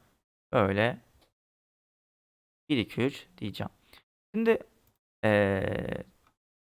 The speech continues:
biz deminden de toplama işlemini yapıyoruz bu arada. Eee, string'de de bunu bir size göstereyim. String'de biz aslında öbürleri hariç, bakın şu atama hariç,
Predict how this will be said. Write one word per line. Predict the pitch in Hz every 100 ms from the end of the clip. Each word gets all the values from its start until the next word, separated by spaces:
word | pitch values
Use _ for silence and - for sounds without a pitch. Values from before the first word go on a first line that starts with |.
| _ _ _ _
biz | 120 135
deminden | 165 180 180
de | 175
toplama | 165 - 165
işlemini | 175 - 147 156
yapıyoruz | 151 110 117 104 98
bu | 104
arada. | 101 104 104 151 - - _ _ _ _ -
Eee, | 104 104
string'de | 98 - 135 139 175
de | 135
bunu | 98 95
bir |
size | - 107 98
göstereyim. | 101 101 - 101 156 - - _ _ _
String'de | 226 - 160 - 139 175 294 _ _ _ _
biz | 175
aslında | - 160 - 170 170 190 190 - _ _ _ -
öbürleri | 135 151 175 175 196
hariç, | 196 143 139 139 135 - - -
bakın | 120 127
şu | - -
atama | 127 - 147 123
hariç, | 104 101 156 - -